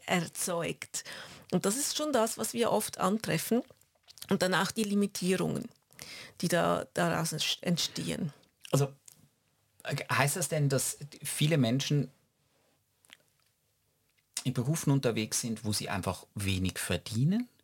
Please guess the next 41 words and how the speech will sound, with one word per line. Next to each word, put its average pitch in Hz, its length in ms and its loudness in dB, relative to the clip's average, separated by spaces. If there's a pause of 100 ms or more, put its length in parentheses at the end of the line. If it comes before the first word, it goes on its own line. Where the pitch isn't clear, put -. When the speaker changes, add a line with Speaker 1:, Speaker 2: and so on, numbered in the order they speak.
(440)
Speaker 2:
Mit 127 500 2
ihrer 113 280 2
Gabe 101 380 2
oder 120 100 -2
ihren 117 240 2
Möglichkeiten? 104 840 0 (880)
Oder 110 340 2 (720)
was 113 180 2
heißt 110 180 -2
das 135 120 -2
denn 101 200 0
konkret? - 560 -2 (640)
Speaker 1:
Ja, 220 200 6 (100)
ich - 360 -4
habe 254 200 4
mir 254 100 4
schon 311 180 2
auch 285 140 2
gefragt, 254 400 0
sind 254 160 0
es, - 180 -4
wie-, 233 260 2
wieso 247 280 2
sind's 359 260 -2
denn 254 100 -4
die 240 120 2
helfenden 233 440 4
Berufe, 226 460 2 (360)
aber 202 320 2
auch 240 200 -4
die 233 160 -2
Berufe, 247 340 0
die 220 100 -4
sehr 247 260 -2
nah 220 320 2
am 202 140 2
Mensch 233 280 2
sind, 165 400 -4
gell? 226 180 2 (300)
Also 214 220 0
auch 202 320 -2